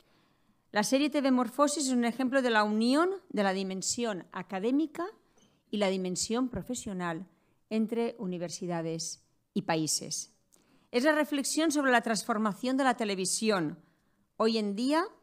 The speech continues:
contenidos audiovisuales. Contenidos que se ven a través de diferentes pantallas, diferentes plataformas, en una auténtica metamorfosis de formas, en una hibridación de géneros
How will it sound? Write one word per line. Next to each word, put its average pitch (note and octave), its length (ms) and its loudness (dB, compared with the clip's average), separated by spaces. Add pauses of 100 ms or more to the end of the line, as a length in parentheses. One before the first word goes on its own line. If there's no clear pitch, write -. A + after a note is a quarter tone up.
(360)
contenidos A3+ 1000 0 (160)
audiovisuales. F3 960 -4 (880)
Contenidos B3 560 2
que E4 140 -4
se D4 160 0
ven E4+ 180 4
a D4 80 2
través B3 320 2
de C4+ 80 2
diferentes B3+ 560 0
pantallas, C4 800 -2
diferentes A3+ 480 -2
plataformas, A#3+ 840 0 (420)
en A#3 140 2
una D4 140 6
auténtica D4+ 580 2
metamorfosis A3+ 760 0
de G#3+ 120 -2
formas, F#3+ 600 -2 (380)
en A3 160 2
una C4 140 4
hibridación A#3+ 580 2
de A3 80 0
géneros D4 640 0